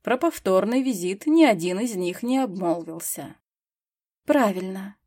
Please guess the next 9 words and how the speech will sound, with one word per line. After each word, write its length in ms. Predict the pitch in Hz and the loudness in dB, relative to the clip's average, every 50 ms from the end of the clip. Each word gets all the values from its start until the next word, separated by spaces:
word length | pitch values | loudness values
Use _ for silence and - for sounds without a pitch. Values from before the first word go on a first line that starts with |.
| _ _ | _ _
Какой 360 | - 339 349 349 - 247 202 196 | -2 -2 -2 0 0 -2 -2 0
смысл 560 | - - 196 202 262 311 311 - 196 170 175 | 0 0 2 4 4 4 4 4 -2 -2 -2
соваться 560 | - - - 240 233 240 240 233 - - 202 | -2 -2 -2 0 2 0 -2 -2 -2 -6 -6
в 40 | 175 | -6
замок, 500 | 170 170 180 214 285 320 370 381 - - - | -6 0 2 2 2 2 -2 -4 -8 -4 0
если 400 | 311 302 330 339 330 - 359 339 | 2 4 4 2 2 0 0 2
его 320 | 311 277 220 202 202 190 | 2 2 2 2 0 0
охраняет 560 | 226 - - 277 269 226 196 180 185 185 180 | 0 0 -2 -2 -2 0 0 0 0 -2 -4
дракон?» 580 | 170 196 214 214 214 - 165 143 131 113 - | 0 0 0 0 0 -4 -6 -6 -6 -8 -12